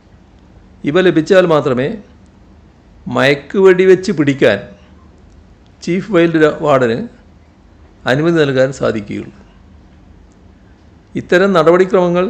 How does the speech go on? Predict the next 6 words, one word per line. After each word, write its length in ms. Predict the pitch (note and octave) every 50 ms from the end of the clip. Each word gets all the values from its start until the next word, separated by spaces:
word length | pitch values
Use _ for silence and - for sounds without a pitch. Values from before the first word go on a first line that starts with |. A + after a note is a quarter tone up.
| - - - - - - _ _ - - - - - - - _ _ _ _ - _ _ _ _ _ -
പാലിക്കേണ്ടി 500 | - C#3 D3 D#3+ G#3 - F3+ E3+ E3 D#3+ D#3
വരുന്നതുകൊണ്ടാണ് 680 | D3+ D3+ D3+ C#3+ D3 C#3+ C3+ C3 B2+ A#2+ A2+ G2+ G2+ A#2 G3+ - - - - - - - - - - - _ _ _ _ _ _ _ _ - _ _ - - -
മയക്കുവെടി 500 | - B2+ C#3 D3 C#3+ - G#3 F#3 F#3+ G3 F3+
വെക്കാനുള്ള 400 | E3+ F3 - F3 E3 D#3+ D#3+ D#3+ D#3+ C#3+
ഉത്തരവ് 280 | C#3+ - D#3+ E3+ E3 D#3+
പുറപ്പെടുവിക്കാൻ 560 | D#3 D3+ C#3 C#3+ - C#3+ C#3+ C3+ D3 D3 C#3